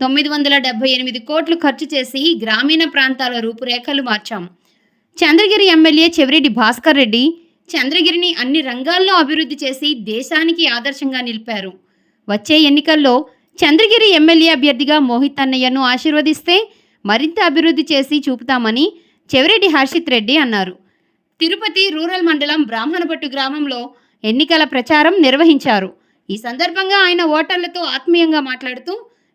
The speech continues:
గత ఐదు సంవత్సరాలలో చంద్రగిరి నియోజకవర్గంలో కోట్లాది రూపాయలు వెచ్చించి ప్రతి గ్రామాన్ని అభివృద్ధి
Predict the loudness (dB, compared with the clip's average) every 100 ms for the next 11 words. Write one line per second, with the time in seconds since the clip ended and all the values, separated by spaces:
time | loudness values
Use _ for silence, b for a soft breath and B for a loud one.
0 | -6 -6 -6 -8 -6 -6 -6 -8 -6 -8
1 | -6 -4 -4 -4 -6 -8 b b b _
2 | -4 0 2 2 2 0 -2 -2 -4 -2
3 | 0 0 0 -6 _ _ _ 0 2 2
4 | 2 0 0 -2 0 2 2 2 0 0
5 | -2 0 -2 -4 -8 -4 -6 -4 -2 0
6 | 0 2 2 0 0 -2 -4